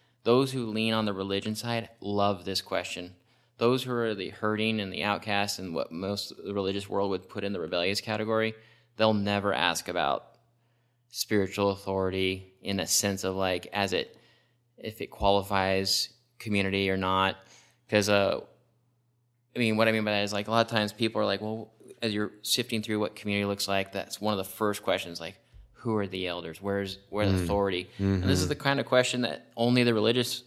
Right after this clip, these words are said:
Speaker 1: uh, the Pharisees or whatever would ask, uh, Jesus. They would always say things like, "In what authority do you do that?" And that's just one of those
Speaker 2: Huh.
Speaker 1: big ones. It's just a big monster that, that traps people.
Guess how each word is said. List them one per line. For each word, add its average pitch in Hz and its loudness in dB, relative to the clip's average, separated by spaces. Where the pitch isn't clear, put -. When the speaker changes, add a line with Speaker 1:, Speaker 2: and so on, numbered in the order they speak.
Speaker 1:
uh, - -4
the 107 4
Pharisees 107 2
or 104 -2
whatever 101 0
would 101 2
ask, 104 0
uh, 98 2
Jesus. 117 2
They 120 6
would 127 4
always 127 2
say 110 6
things 104 4
like, 98 2
"In 107 0
what 107 2
authority 101 -2
do 98 -6
you 101 0
do - 0
that?" 82 -4
And 113 0
that's 127 4
just - -2
one 147 2
of 139 6
those 92 4
Speaker 2:
Huh. 80 -8
Speaker 1:
big 131 6
ones. 92 -2
It's 110 -8
just 117 -4
a 104 -4
big 123 -4
monster 117 2
that, 92 0
that - -2
traps 110 0
people. 101 -2